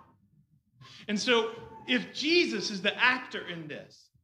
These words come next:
then baptizing our infants is showing us that this is exactly the heart that we should bring as well. Plus, there is a faith that is brought to this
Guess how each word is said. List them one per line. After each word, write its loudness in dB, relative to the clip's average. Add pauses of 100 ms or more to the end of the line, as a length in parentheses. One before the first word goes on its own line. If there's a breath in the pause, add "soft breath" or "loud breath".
(140)
then 2
baptizing 0
our 0
infants -4
is -2
showing 0
us 0
that -6
this -8
is -8
exactly -4
the -4
heart -2
that -10
we -6
should -8
bring -6 (360 soft breath)
as -6
well. -10 (2000)
Plus, 0 (1400)
there 8
is 2
a -2
faith -4
that -4
is -6
brought 0
to -8
this -8